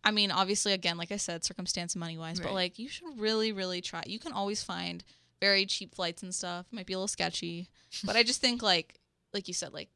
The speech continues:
Speaker 1: just try and, and especially, I think going and seeing places is a h-, like, one of the things I wanna do the most. I
Speaker 2: Yeah.
Speaker 1: think that's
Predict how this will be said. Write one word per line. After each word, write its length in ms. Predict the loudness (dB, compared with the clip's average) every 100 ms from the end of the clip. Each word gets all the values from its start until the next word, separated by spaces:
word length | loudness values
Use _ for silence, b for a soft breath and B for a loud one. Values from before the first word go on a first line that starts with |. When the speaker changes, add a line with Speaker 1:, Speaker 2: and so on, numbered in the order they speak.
| -12
Speaker 1:
just 220 | -6 -6
try 240 | -4 0 0
and, 200 | -2 -8 -14
and 260 | -12 -12 -16 -8
especially, 460 | -2 0 0 0 -2 B B
I 80 | -4
think 380 | 2 0 0 -8 -20 _ 0
going 280 | 4 4
and 80 | 2
seeing 240 | 0 -4 -4
places 360 | -4 -4 -6
is 140 | -6 -8
a 80 |
h-, 280 | -8 -10 -18 -18 -16
like, 120 | -16 _ _ _ -2
one 140 | 0
of 100 | 0
the 100 | -2 -8 _
things 200 | 0 2
I 100 | 0
wanna 120 | -2 -4
do 120 | -10
the 80 | -12
most. 420 | -14 -8 -6 -6
I 40 | -6
Speaker 2:
Yeah. 60 |
Speaker 1:
think 120 | -6
that's 260 | -6 -8 -10